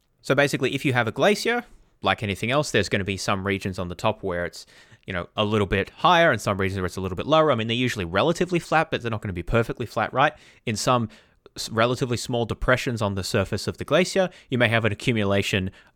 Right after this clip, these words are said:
uh, of, of sediment that kind of fills up that little, little hole, right? Little depression. While the glacier's around, then it's just sort of a, a, a bit of till that's located in a, uh, in a little hole on the top of the glacier. But the, the thing is, if the glacier retreats or if it melts,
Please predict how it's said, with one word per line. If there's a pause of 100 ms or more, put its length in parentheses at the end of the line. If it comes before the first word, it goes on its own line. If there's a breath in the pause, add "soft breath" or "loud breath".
(140)
uh,
of,
of
sediment
that
kind
of
fills
up
that
little,
little
hole,
right?
Little
depression. (1000)
While
the
glacier's
around,
then
it's
just
sort
of
a,
a,
a
bit
of
till
that's (100)
located
in
a, (440 soft breath)
uh,
in
a
little
hole
on
the
top
of
the
glacier. (440 loud breath)
But
the, (180)
the
thing
is,
if
the
glacier
retreats
or
if
it
melts,